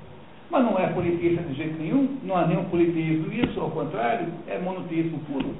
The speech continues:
Só que ele se manifesta sob uma forma aparente politeísta, porque é o modo como você explica as coisas nessa cultura, nesse momento da sua existência.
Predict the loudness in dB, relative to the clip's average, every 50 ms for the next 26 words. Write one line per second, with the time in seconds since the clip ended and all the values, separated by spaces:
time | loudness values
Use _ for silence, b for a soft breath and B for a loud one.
0 | -12 -16 -18 -20 -20 -20 -20 -20 -20 -20 -20 -20 -20 -20 -20 -20 -20 -20 -20 -12
1 | -2 2 4 4 4 2 0 0 2 2 4 4 2 2 -2 -4 -6 -6 -4 -4
2 | -4 -4 -4 -6 -8 -8 -4 -2 0 0 0 -2 -4 -8 -8 -6 -6 -6 -4 -2
3 | -2 -2 -2 -4 -2 -2 -2 0 0 0 0 0 2 2 2 2 0 0 -6 -8
4 | -8 -8 -8 -8 -8 -8 -6 -4 -4 -4 -4 -4 -8 -10 -12 -12 -14 -16 B B
5 | B B B -12 -10 -10 -8 -8 -6 -2 2 2 2 2 4 4 6 6 6 8
6 | 8 8 8 8 6 0 -4 -4 -2 -2 -2 -2 -2 -6 -6 -8 -8 -6 -4 -4
7 | -4 -2 -2 -2 -2 -2 4 8 8 8 8 6 2 -2 0 -2 -2 0 -2 -4
8 | -2 -2 -4 -4 -4 -2 0 0 2 2 0 -2 -2 -2 -4 -4 -4 -2 -2 -4
9 | -4 -4 -2 -2 -2 0 0 -2 -2 -2 -2 -6 -8 -2 -2 0 0 0 -6 -6
10 | -12 -14 -16